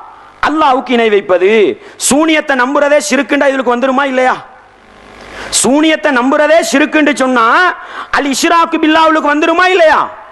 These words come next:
அல்லாஹ் என்ன செய்கிறான்? குறிப்பிட்டு, "வஸ்ஸிஹ்ரு", சூனியம் செய்வது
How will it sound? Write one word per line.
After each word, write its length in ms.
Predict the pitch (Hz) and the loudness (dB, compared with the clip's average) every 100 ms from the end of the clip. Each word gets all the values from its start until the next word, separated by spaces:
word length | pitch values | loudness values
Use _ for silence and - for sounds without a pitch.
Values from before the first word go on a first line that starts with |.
| - - - - | -20 -20 -18 -8
அல்லாஹ் 200 | 220 277 | -4 -2
என்ன 200 | 269 269 | 0 -2
செய்கிறான்? 400 | 294 269 254 240 | 0 0 2 0
குறிப்பிட்டு, 640 | 226 262 277 285 285 359 277 | 0 -2 0 -2 -2 0 0
"வஸ்ஸிஹ்ரு", 880 | - - 233 196 180 202 294 330 226 - - - - | -2 -4 -2 0 0 2 4 4 2 -4 -20 -20 -20
சூனியம் 600 | - - 359 381 330 294 | -6 -2 0 2 2 0
செய்வது 880 | 262 226 233 220 214 254 359 349 202 | 0 -2 0 0 2 2 2 0 -2